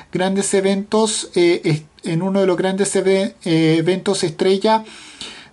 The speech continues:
de la nueva versión dos mil veintitrés de la famosa, eh, del famoso evento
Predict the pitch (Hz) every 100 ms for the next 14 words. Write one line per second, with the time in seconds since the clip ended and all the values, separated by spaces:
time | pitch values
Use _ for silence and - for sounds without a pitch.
0 | - 175 202 208 - 180 170 170 165 180
1 | 202 208 202 196 - - 208 208 214 208
2 | 190 196 196 196 196 165 202 202 202 190
3 | 175 160 175 190 190 202 294 - - -
4 | 175 170 170 165 160 185 190 - 196 196
5 | 196 214 214